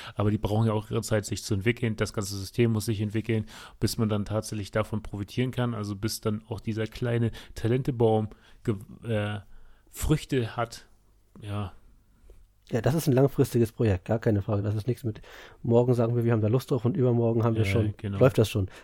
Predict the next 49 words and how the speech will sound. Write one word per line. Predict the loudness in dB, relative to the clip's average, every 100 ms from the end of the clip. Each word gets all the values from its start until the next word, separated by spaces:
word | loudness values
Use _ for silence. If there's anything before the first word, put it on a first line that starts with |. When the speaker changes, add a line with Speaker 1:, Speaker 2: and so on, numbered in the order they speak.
| -6
Speaker 2:
Das | 2 2 2 -4
auf | -4 0
keinen | 0
Fall. | 0 -4 -6 -12 -18 -20 -10
Speaker 1:
Tat, | 0 0 2
tat, | 2 2 2
Speaker 2:
Das | 2 0
wird | -2
so | 0
nicht | -2
Speaker 1:
du, | -2
Speaker 2:
passieren. | 0 2
Speaker 1:
ganz | 2 0
ehrlich, | 0 0 0 -2 -10 _ -10
komm | -8 -6
ich | -6 -8 -8
eigentlich, | -4 -4 -4 -6 -8 -18 _
wenn | -8 -6
ich | -4
mir | -4 -4
so | -4
meine | -4 -6
Pro- | -4 -2
und | 0 0
Kontraliste | -4 -2 0 0 -2 -6
anschaue, | -6 -6 -4 -4
zu | -4 -8
dem | -8
Fazit, | -8 -4 -4 -4 -6 -6 -14 -20 -20 _ _
so | -8 -6
wie | -6
es | -6
jetzt | -8 -8
ist, | -8 -8 -10 -10 -6
mit | -4
dem | -4 -6
Zusatz, | -6 -8 -4 -4 -4
dass | -8 -10
man | -8
in | -6
Deutschland | -4 -4 -4 -6 -6 -10 _ -10
ein | -8
Spiel | -8 -6 -2 0
langfristig | 0 -2 -4 -6 -8 -12
etablieren | -10 -8 -6 -8 -6
will. | -8 -4
Wir | -4
haben | -4
jetzt, | -6 -10